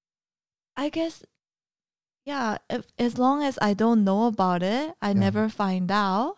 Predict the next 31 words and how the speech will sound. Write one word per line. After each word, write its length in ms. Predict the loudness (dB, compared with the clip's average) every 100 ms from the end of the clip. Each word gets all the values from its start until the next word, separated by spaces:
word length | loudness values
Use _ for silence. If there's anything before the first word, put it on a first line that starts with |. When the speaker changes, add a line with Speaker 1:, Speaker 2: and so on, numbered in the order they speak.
| _
Speaker 2:
Yeah. 300 | 2 4 2 -4 _ _
Speaker 1:
then 600 | -2 0 0 -2 -6 -8 -16 _ _ _ _
I'm 280 | -6 0 4
never 300 | 6 6 4
in 200 | 4 2
the 100 | 0
situation 840 | -2 -6 -6 -2 0 0 0 -2 -2
to 60 | -2
even 300 | -2 -2 -4
think 260 | -6 -8 -6
about 340 | -4 -2 -2
it, 280 | -6 -10 -14 -8
right? 280 | -6 -6 -8 _ _ _ _ _ 2
Speaker 2:
Uh, 260 | 2 2 -4 _ _ _ _
so 240 | 4 6 8
ignorance 420 | 6 6 4 4
is 120 | 2 4
bliss 260 | 4 4
for 160 | 4 2
you. 200 | 2 -2 _ _ -18
Speaker 1:
So 140 | -10 -4
Speaker 2:
But, 240 | 6 6 8
but 140 | 4 4
we're 180 | 4 6
already 280 | 8 8 8
s-, 140 | 6 2 _
we're 220 | 0 2
already, 200 | 4 4
like, 200 | 4 0
jumping 520 | 2 0 2 2 2
the 280 | 0 -2 -4